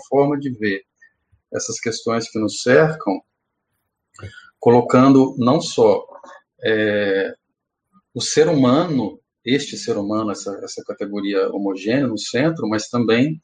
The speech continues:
é, as questões que são colocadas pela ecologia, né? Pela ecologia política, particularmente, né? Mas vejam o que nos diria, né, o Emanuel Cotti, que acabou de chegar aqui no Boteco.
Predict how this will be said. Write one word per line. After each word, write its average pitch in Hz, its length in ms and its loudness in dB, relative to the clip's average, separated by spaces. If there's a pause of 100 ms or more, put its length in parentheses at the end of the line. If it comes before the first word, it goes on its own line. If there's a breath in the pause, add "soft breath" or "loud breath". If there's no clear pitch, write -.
(560 soft breath)
é, 110 240 6
as 113 160 2
questões 127 400 2
que - 80 -8
são 127 140 0
colocadas 123 520 2
pela 131 180 2
ecologia, 127 720 2
né? 117 360 -6
Pela 107 140 -6
ecologia 107 500 -4
política, 123 600 -2
particularmente, - 840 -4
né? 147 240 2 (520 loud breath)
Mas 120 180 4
vejam 147 480 6
o 127 180 0
que - 160 2
nos 139 220 6
diria, 120 520 4
né, 104 200 0
o 110 100 2
Emanuel 107 440 0
Cotti, 113 400 0
que 113 340 -10
acabou 104 240 -2
de - 80 -6
chegar 110 180 -2
aqui 110 140 -4
no 110 80 -4
Boteco. - 420 -8